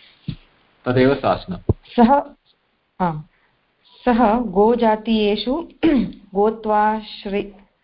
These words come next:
Speaker 2: गोत्वाश्रयेषु यावत्सु अवश्यं भवति। आम्।
Speaker 1: तत्र स-, वाक्यद्वय-, वाक्यद्वयस्य अर्थं किमस्ति? गोजातीयेषु इत्युक्ते गोत्वाश्रयेषु।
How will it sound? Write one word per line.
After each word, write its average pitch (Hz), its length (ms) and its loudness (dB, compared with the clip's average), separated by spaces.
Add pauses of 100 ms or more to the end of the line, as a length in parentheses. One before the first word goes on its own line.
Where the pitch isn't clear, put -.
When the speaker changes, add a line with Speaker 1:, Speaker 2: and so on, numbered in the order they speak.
(160)
Speaker 2:
गोत्वाश्रयेषु 214 1200 0 (800)
यावत्सु 214 720 0
अवश्यं 240 720 -2 (240)
भवति। 170 500 -2 (1400)
आम्। 165 200 -8 (480)
Speaker 1:
तत्र 123 320 -8
स-, - 280 -6
वाक्यद्वय-, 120 720 -2
वाक्यद्वयस्य 113 720 -2
अर्थं 113 320 -6
किमस्ति? 90 500 -12 (560)
गोजातीयेषु 117 1160 0
इत्युक्ते 113 540 -4
गोत्वाश्रयेषु। 107 1300 -2